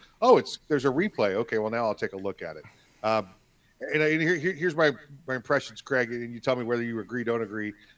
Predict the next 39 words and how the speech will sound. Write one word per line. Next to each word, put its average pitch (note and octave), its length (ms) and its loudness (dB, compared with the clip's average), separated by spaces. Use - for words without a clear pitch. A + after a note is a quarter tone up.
uh, G#2+ 280 -4
with, B2+ 180 -4
with C3 120 -6
the A#2 80 -12
four B2 200 0
of A2 60 2
them. F#2+ 100 -8
First F3 280 0
off, D3+ 140 4
V-, C#3 80 -6
Vivek, C#3 440 6
uh, B2+ 200 2
ve-, B2+ 240 -6
very C#3+ 300 2
well D3 200 2
spoken, D3 540 -2
but, C3 200 -4
you C3 100 -6
know, B2+ 80 -6
with, B2 240 -4
with, A#2 180 -6
with A#2+ 320 -4
no, C3+ 520 0
you C3 80 -8
know, B2 120 -2
political, B2+ 760 -4
uh, A#2 200 -8
uh, A#2 220 -4
you A#2+ 100 -6
know, A#2 100 -4
experience C#3+ 560 -2
behind C3+ 400 -2
him. A2+ 280 -2
It's - 180 -4
all, C3 300 0
it's B2+ 160 -6
all B2+ 120 2
theory D3+ 380 2
based. F3+ 420 -2